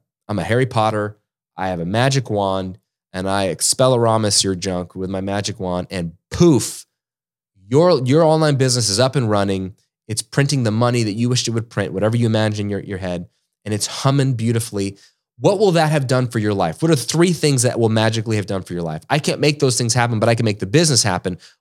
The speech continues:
What are the three things those business things, that business when it's humming, would do for your life? Specifically, write those down so you see them. Like, is it, "Oh, I would be able to only work twenty hours a week.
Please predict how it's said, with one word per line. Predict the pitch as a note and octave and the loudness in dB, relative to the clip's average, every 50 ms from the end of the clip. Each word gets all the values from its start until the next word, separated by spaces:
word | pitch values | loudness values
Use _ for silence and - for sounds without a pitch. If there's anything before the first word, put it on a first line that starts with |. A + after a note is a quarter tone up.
| _ | _
What | - D3 E3+ | 2 2 4
are | D#3 | 4
the | D3 D3 | 4 2
three | - - D3+ C#3+ | 2 2 2 2
things | C#3+ D3+ C#3 A#2+ A2 | 2 2 0 2 2
those | A#2+ A#2+ A2+ - | 2 2 2 0
business | - _ _ - A#2+ A2+ G#2+ A2 G2+ - - | -4 _ _ -2 0 0 2 2 0 0 0
things, | - G#2+ G2+ F#2+ F2+ - - - _ _ | 0 -2 -4 -2 -4 -4 -6 -6 _ _
that | - G2 F2+ F#2 | -8 -6 -2 0
business | A2 G#2+ - G2+ F#2 - - | 0 0 0 2 0 -2 -2
when | - G2+ G2 F#2 | -4 -8 -8 -6
it's | F2+ - | -4 -2
humming, | - G#2+ G2+ F#2+ F2+ | -2 -2 -2 -2 -4
would | F2+ E2 | -6 -4
do | - G2 F#2 | -4 -6 -6
for | - - E2+ | -6 -4 -6
your | E2 D#2+ | -4 -4
life? | D#2+ D2+ C2 - - - _ _ _ _ _ _ _ _ _ _ _ _ - | -4 -6 -8 -12 -16 -20 _ _ _ _ _ _ _ _ _ _ _ _ -8
Specifically, | - - - B2 - - B2 A2+ - D#2 - D2+ - - _ _ _ _ _ _ _ _ _ _ _ _ _ _ _ _ _ _ _ _ _ _ _ _ _ _ _ _ _ _ _ _ | -4 0 2 2 2 2 2 0 -2 -6 -6 -8 -10 -12 _ _ _ _ _ _ _ _ _ _ _ _ _ _ _ _ _ _ _ _ _ _ _ _ _ _ _ _ _ _ _ _
write | G2+ G#2+ A#2+ B2 A#2+ - | -2 0 0 0 0 2
those | A#2+ A2+ A2 G2+ - | 2 4 4 2 2
down | - G#2 G2+ F#2+ E2 D2+ - - | 0 0 0 0 -2 -4 -6 -8
so | - - | -6 -6
you | F#2+ F2+ | -4 -2
see | F2+ - - C#3+ C#3+ | -2 0 2 2 2
them. | A#2 F2+ - - - | 0 -2 -4 -8 -10
Like, | F2 - - _ - | -14 -14 -14 _ -6
is | A2+ G#2+ | -4 -4
it, | G#2 E2+ - - - - - _ - | -4 -4 -8 -12 -20 -20 -16 _ 0
"Oh, | D3+ F3 F#3+ C#3 F2 - - _ _ _ _ _ _ _ _ _ _ _ - | 2 4 4 4 2 0 -6 _ _ _ _ _ _ _ _ _ _ _ -6
I | G2+ B2 C3+ | -2 0 2
would | C3+ C#3 B2 G#2+ - _ _ _ _ | 2 2 0 -2 -6 _ _ _ _
be | - B2 | 0 0
able | B2 B2 A#2+ | 0 2 0
to | G2 | 0
only | A2+ B2+ C3 | 0 0 0
work | A#2 B2 A#2 - | 0 -2 -4 -4
twenty | - B2+ B2 B2 A#2+ | -4 -4 -2 0 0
hours | A#2 A#2+ A#2+ A2 | 0 0 0 0
a | A2 | -2
week. | A#2+ E3+ D#3+ A#2 - | -2 -4 -4 -6 -12